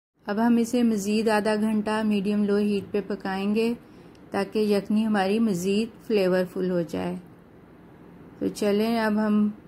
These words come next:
जो बोटी है, बोटी को हम चॉपर में डाल के इसके रेशे अलहदा कर लेंगे। हमने दो तीन pulse बस देनी है और हमारे रेशे अलहदा हो जाएंगे।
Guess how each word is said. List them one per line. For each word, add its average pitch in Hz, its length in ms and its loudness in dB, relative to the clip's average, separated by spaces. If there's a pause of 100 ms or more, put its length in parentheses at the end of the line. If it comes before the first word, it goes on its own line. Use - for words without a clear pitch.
जो 190 180 -2
बोटी 196 440 0
है, 240 200 2
बोटी 202 340 -2
को 220 140 -8
हम 214 160 -2
चॉपर 202 400 -4
में 220 160 -4
डाल 190 280 0
के 226 200 0
इसके 214 260 -2
रेशे 180 280 0
अलहदा 175 360 0
कर 175 200 -6
लेंगे। 175 480 0 (680)
हमने 208 340 2
दो 202 280 4
तीन 226 300 0
pulse 202 420 -2
बस 208 160 -2
देनी 190 440 -2
है 247 180 2
और 214 160 0
हमारे 185 380 0
रेशे 180 300 0
अलहदा 170 360 0
हो 165 100 -4
जाएंगे। 175 520 -4